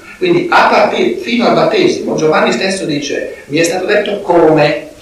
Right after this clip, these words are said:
verrà." Perché il Cristo non è ancora venuto. E io s-, so il segno che mi dirà: "Adesso è venuto."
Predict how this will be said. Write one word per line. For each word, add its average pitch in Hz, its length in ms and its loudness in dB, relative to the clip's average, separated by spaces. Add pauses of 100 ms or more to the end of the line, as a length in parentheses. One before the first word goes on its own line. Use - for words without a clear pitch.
(340)
verrà." - 640 2 (880)
Perché - 180 -12
il - 40 -10
Cristo - 320 -10
non - 120 -10
è - 60 -2
ancora - 260 -4
venuto. - 320 -6 (1200)
E - 140 0
io 220 200 4
s-, - 240 -2 (160)
so - 480 2
il 196 80 2
segno 170 420 0
che - 120 -2
mi 143 100 0
dirà: 139 280 0
"Adesso - 340 0
è - 80 -2
venuto." - 560 -8